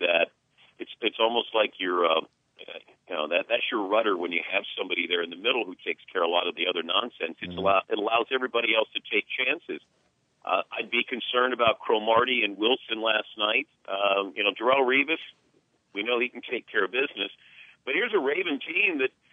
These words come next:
Speaker 1: you know, Bolden is, is such a great addition for that team. And
Speaker 2: Beast.
Speaker 1: even T J Hushmanzada,
Speaker 2: Mm-hmm.
Speaker 1: I was surprised the Vikings didn't go after him 'cause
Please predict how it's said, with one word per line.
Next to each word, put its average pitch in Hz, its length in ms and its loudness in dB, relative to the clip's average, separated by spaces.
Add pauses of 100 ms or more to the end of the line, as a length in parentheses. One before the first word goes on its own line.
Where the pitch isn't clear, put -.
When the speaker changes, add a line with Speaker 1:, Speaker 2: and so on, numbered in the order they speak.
(100)
Speaker 1:
you 139 80 -4
know, 120 80 0 (160)
Bolden 143 540 2
is, 110 140 -4 (120)
is 117 100 -4 (120)
such - 180 -8
a - 80 -8 (160)
great 143 240 0
addition 113 540 -4
for 80 100 -10
that 78 220 -6
team. 82 240 -6
And 98 80 -4
Speaker 2:
Beast. 90 420 0
Speaker 1:
even 160 140 -2
T - 0 - (100)
J 113 160 -2
Hushmanzada, 95 800 -4
Speaker 2:
Mm-hmm. 110 320 0
Speaker 1:
I - 40 -4
was 285 100 -2
surprised 131 380 -4
the 107 120 0
Vikings 92 520 -4
didn't 76 180 -14
go 73 160 2
after 71 300 -2
him 101 60 -4
'cause - 160 -8